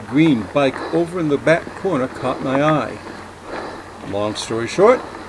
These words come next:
<laughs> I got a mile down the road,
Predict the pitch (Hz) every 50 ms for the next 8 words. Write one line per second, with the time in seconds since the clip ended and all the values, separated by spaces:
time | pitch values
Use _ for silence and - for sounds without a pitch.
0 | - - - - - - - - - - - - 196 190 156 - - - 175 156
1 | - 156 139 120 110 113 131 156 196 214 208 185 190 190 190 180 175 135 110 107
2 | 107 104 101